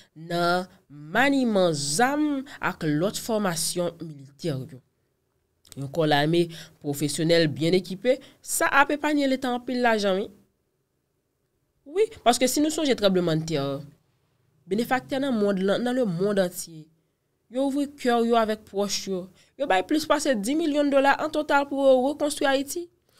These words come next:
Nan kòb sa a nou konnen ke klintonn avèk kwa wouj yo te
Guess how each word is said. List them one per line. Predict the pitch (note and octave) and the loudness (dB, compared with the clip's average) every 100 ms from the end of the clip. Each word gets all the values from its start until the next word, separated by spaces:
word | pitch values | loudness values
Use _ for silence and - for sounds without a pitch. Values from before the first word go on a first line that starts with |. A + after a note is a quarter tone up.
| _ - | _ -10
Nan | B3+ C#4+ | -10 -2
kòb | D4 B3 | -2 -2
sa | - B3+ | 2 4
a | B3 | 4
nou | B3+ | 2
konnen | C4 B3 | 2 0
ke | A#3+ A3+ | 0 -2
klintonn | C4 B3+ B3+ - C#4+ C4+ A#3 | 0 -4 -4 -2 -2 -2 -2
avèk | A#3 A#3 - | -2 -4 -2
kwa | B3 A#3 | 2 4
wouj | B3 C#4+ C#4 A3+ - - - | 4 2 -2 -4 -8 -8 -4
yo | G#3+ | 0
te | B3 | 2